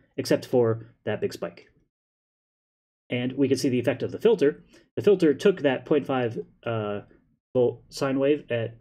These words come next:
twelve hundred hertz and reduced it to, um, I don't know, one-tenth of its size. So that was the effect of the filter. Sometimes, though, we don't look at this at linear, linear. Here's a log-log based plot, um, so that we can, uh,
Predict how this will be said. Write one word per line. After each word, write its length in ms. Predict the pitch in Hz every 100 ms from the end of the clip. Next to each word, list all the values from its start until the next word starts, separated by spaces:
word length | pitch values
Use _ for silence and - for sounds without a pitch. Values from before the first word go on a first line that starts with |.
| _
twelve 160 | - 127
hundred 200 | 120 110
hertz 220 | 160 170 143
and 160 | 135
reduced 340 | 131 120 160 -
it 240 | 139 -
to, 480 | - 127 120 117 113 - _ _ 110
um, 360 | 107 104 98 - - 110
I 80 |
don't 80 | 110
know, 100 | 104
one-tenth 600 | 95 117 110 - 139 117
of 160 | 113 101
its 100 | -
size. 400 | 101 92 - - _ _ _ _ _ _ _ _ _ _ _ _ -
So 60 |
that 100 | 123
was 100 | 123
the 60 | 117
effect 200 | 117 110
of 80 | 107
the 20 |
filter. 260 | 101 107 - - -
Sometimes, 420 | - 233 226 190
though, 100 | 180
we 100 | 160
don't 140 | 156
look 140 | 147 156
at 80 | 135
this 160 | 127
at 120 | 135
linear, 300 | 123 139 127
linear. 420 | 120 120 165 175 -
Here's 280 | 147 156 120
a 240 | 123 120
log-log 520 | 120 127 117 123 139
based 200 | 127 117
plot, 260 | - 110 - - _ _ - - _ _ -
um, 200 | 110 110
so 120 | 220
that 100 | 170
we 100 | 160
can, 280 | 156 131 - _ -
uh, 160 | 131